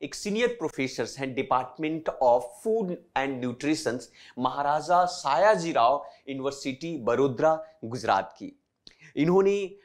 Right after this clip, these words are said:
भारत में जो, भारत की जो दशा है न्यूट्रिशंस को लेकर और मेल न्यूट्रिशंस को लेकर,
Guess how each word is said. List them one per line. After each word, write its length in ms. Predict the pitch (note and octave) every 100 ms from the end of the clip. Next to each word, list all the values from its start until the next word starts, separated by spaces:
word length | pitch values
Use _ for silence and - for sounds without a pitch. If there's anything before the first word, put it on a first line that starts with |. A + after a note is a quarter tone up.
| -
भारत 520 | B2 C3 F3 G#3 G#3 G3+
में 260 | G3 G3
जो, 300 | D#3 F#3+ F#3+
भारत 440 | C3 C3 E3 F#3 -
की 80 | F#3
जो 500 | D#3 F3 D#3+ - _ _ _ -
दशा 420 | A#2+ G3 F3 G#3+
है 320 | F#3 F3 C3 -
न्यूट्रिशंस 840 | D3 E3 D#3+ D#3+ G3 F#3 - -
को 100 | -
लेकर 500 | D3+ D#3 D3 B2 F#2 - _ _ -
और 120 | C3+
मेल 240 | C#3 E3+ F#3
न्यूट्रिशंस 580 | F3 D3+ D#3 D3+ D#3 -
को 120 | D3+
लेकर, 400 | C#3+ D3 C3+